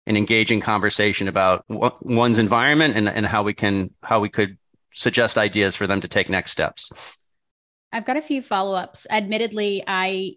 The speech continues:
Speaker 2: have never been a college athlete, so I am not this persona, uh, which means I have follow-up questions. I'm curious to better understand, you said he's well connected. He's well connected how?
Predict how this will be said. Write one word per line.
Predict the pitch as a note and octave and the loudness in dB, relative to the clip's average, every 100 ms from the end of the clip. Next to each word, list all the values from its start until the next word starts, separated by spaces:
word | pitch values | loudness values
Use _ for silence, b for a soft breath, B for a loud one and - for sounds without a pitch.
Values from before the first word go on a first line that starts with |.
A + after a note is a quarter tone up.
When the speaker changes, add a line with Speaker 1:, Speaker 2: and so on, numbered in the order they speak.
| _ | _
Speaker 2:
have | - G#3 | -6 -4
never | F#3+ F#3 | -2 -4
been | F3+ F#3 | -4 -6
a | |
college | - F3+ F#3 F#3+ | -4 -6 -4 -2
athlete, | F3 - A#3 C4 - | -4 -4 -8 -8 -4
so | A3+ G3+ G3 F#3 | 0 2 2 0
I | F#3+ G3 | 0 0
am | G3 | 0
not | F#3 - | -2 -2
this | F#3 - | -6 -8
persona, | G#3 - A3+ A3 G3+ G#3 A3 | -8 -6 -6 -4 -4 -4 -2
uh, | G#3+ G#3 | 0 0
which | A3 B3 | -2 -2
means | A3+ | 0
I | A#3 | 0
have | A#3+ | 0
follow-up | D4 A#3+ G3+ | 0 0 0
questions. | G3 G3 G3 G3+ B B B - | -6 -6 -6 -8 B B B 0
I'm | B3 B3+ B3+ B3 B3+ - | 4 4 4 2 0 0
curious | - C#4 D#4 | 4 6 6
to | D#4+ | 4
better | C#4 A#3+ A3+ | 4 4 4
understand, | G#3+ G#3+ - G#3+ G#3 G3 G3 A3 | 2 2 0 0 4 4 2 0
you | A3 | 0
said | A#3+ | 4
he's | A3+ A3 | 4 4
well | G3+ G#3+ A3 | 6 4 4
connected. | A#3 G#3+ G#3 G3+ F#3 | 4 2 2 -2 -2
He's | F#3+ F#3 | -2 0
well | G3 G3+ | 2 0
connected | G3+ G3 G3+ F3+ | -2 -2 -2 -6
how? | - G3 D#3+ F3+ | 0 0 0 -6